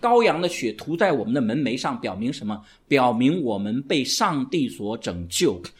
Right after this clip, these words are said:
我们被上帝分别出来，就是我们没有死，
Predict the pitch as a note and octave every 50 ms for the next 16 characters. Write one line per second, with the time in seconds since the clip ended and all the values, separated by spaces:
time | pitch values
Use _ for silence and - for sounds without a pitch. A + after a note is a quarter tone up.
0 | - - _ B2+ C3 B2 A2+ A2+ A#2+ C3 D3 - E3+ D3+ C3+ - - F3+ D3 C#3+
1 | C3 C#3 B2 - - - C3+ C#3 C#3 - G2 E2+ F2+ - - - D#2 C#2 - -
2 | _ _ _ - - - G#3 E3+ - G3+ E3+ D#3 C3 B2 C3 D3+ D#3 C#3 C#3+ F3
3 | G#3 D#3+ E3 E3 - - - - G2+ -